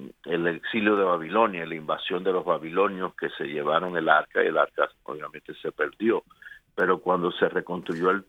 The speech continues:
templo, se reconstruyó exacto, y en el Santo de los Santos, aunque no estaba el arca, seguía siendo el Santo de los Santos.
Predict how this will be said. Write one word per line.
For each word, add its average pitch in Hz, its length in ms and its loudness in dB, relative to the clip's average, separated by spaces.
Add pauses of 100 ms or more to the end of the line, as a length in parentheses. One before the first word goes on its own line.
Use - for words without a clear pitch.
templo, 98 380 0
se 131 120 2
reconstruyó 82 640 -4
exacto, - 680 -2
y 95 200 0
en 85 140 0
el 85 100 -4
Santo 85 380 2
de 104 40 2
los 107 160 0
Santos, 101 300 0
aunque 87 220 -6
no 82 100 -10
estaba 92 320 2
el 101 80 4
arca, 90 320 0 (460)
seguía 98 460 2
siendo 127 300 2
el 82 100 -6
Santo 87 340 -4
de 85 80 -2
los 60 180 -8
Santos. 117 420 0